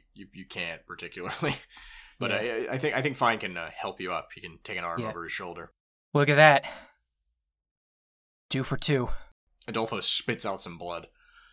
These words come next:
Speaker 1: <coughs> Well, that was impressive.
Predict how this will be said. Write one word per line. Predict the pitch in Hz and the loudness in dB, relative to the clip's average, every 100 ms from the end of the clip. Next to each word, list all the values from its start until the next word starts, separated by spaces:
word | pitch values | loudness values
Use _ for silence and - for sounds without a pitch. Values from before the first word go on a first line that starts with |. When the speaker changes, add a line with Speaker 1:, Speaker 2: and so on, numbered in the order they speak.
| _ _ _ _ | _ _ _ _
Speaker 1:
<coughs> | - - - - _ _ _ _ - 71 - - - _ | 4 6 4 -6 _ _ _ _ -2 0 0 -4 -12 _
Well, | - 175 240 175 117 107 - - _ _ _ | -6 -2 0 0 -2 -8 -12 -20 _ _ _
that | 120 240 | 0 0
was | 214 135 | 0 -4
impressive. | 120 - 165 208 - 226 156 131 | -6 -8 -10 -8 -6 -2 -2 -4